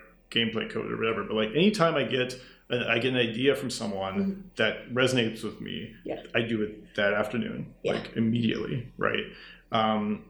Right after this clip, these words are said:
Speaker 1: and the last thing is, is when there are contentious issues, like, I, you know, about, like, not, not even arguments, just, like, you,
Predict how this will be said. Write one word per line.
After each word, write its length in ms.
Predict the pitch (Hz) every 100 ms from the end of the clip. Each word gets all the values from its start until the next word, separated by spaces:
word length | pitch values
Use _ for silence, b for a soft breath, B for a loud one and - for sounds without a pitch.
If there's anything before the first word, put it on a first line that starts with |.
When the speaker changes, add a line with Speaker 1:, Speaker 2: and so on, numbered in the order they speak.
| -
Speaker 1:
and 320 | 120 120 117
the 60 | 123
last 300 | 139 151 -
thing 160 | 156
is, 380 | 117 110 107 -
is 100 | 120
when 200 | 113 123
there 140 | 123 120
are 220 | 139 156
contentious 460 | 151 139 139 135
issues, 640 | 127 - 156 170 170 - B B B B _ -
like, 160 | 127
I, 200 | 117 117
you 100 | 113 117
know, 60 |
about, 260 | 110 107 107
like, 320 | 104 104 - - -
not, 200 | 143 170
not 200 | 180 123
even 200 | 127 113
arguments, 380 | 123 135 107 110
just, 180 | 117 110
like, 240 | 107 - - - _ _ -
you, 240 | 113